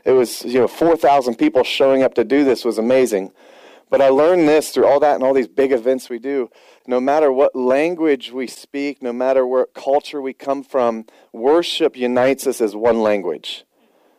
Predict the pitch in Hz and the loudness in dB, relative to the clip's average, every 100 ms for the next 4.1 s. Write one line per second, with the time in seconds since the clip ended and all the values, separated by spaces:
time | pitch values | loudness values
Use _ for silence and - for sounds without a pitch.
0 | _ - 120 123 160 185 147 147 160 131 | _ -6 -4 0 4 4 4 4 4 4
1 | 113 113 123 113 135 139 127 131 - 117 | 2 0 0 0 0 0 2 2 2 2
2 | 123 113 107 - 120 104 87 - _ _ | 4 4 0 0 0 0 -4 -12 _ _
3 | _ _ _ _ _ - 139 135 139 101 | _ _ _ _ _ 0 2 4 4 2
4 | 80 | 0